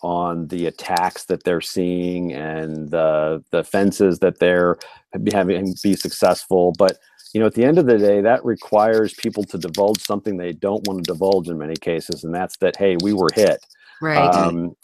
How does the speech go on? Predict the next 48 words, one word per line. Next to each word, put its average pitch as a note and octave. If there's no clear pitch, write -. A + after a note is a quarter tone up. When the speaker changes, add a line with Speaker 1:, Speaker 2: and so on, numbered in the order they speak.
Speaker 1:
and F#2+
that's G#2
just, -
I -
mean, D#2+
it's, F#2+
it's, -
uh, B2+
lots A2
of B2
folks A#2
spending G2+
a F2
lot F#2+
of G#2
time G#2
trying G2+
to F2
make G#2+
it G#2+
safe A#2
to F#2
do F2
that. C#3
Um, F2
but, F#2
you F2+
know, F#2
there's F#2
some, F2
there's F#2+
some F2+
work, F#2
uh, E2+
I, A2
I G#2
think G2
there's F#2
just F#2
some E2
attitude F#2
things E2
that D#2
are D#2
gonna E2
have D#2+
to, D#2
uh, G1+